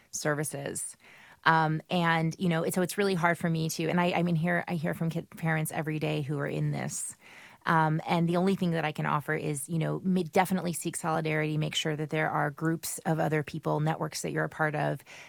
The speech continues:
that have those resources, that information, because it is a really hard fight. And I think a lot of the fight has to happen in a legal and political way. I mean, the way that we were,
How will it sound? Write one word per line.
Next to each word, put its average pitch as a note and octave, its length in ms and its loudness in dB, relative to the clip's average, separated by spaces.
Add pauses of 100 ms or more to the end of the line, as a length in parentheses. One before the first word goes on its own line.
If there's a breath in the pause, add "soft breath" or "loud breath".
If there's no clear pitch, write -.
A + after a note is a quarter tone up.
that E3+ 100 2
have D#3 220 2
those D#3+ 180 0
resources, D#3 540 -2
that D#3 220 2
information, D3+ 760 -2 (360 loud breath)
because F3 240 2
it D#3+ 100 0
is D#3+ 160 2
a D3+ 80 -2
really D3+ 340 -4
hard C#3+ 300 -2
fight. C#3+ 400 0
And D3 480 -2
I D#3+ 80 -2
think D#3 180 -4
a D3+ 60 -4
lot D3 200 0
of D3+ 60 -4
the D#3 60 -2
fight D3 220 -2
has C#3+ 180 -4
to - 80 -6
happen C3+ 480 -2 (400 soft breath)
in F3+ 140 4
a F3 40 2
legal F3 300 2
and D3+ 160 0
political D3+ 460 -2
way. C#3 280 -4
I C#3 40 -6
mean, D3+ 160 -2
the D3+ 80 -2
way D#3 240 0
that D#3 120 -4
we D3+ 200 -2
were, C#3+ 340 -2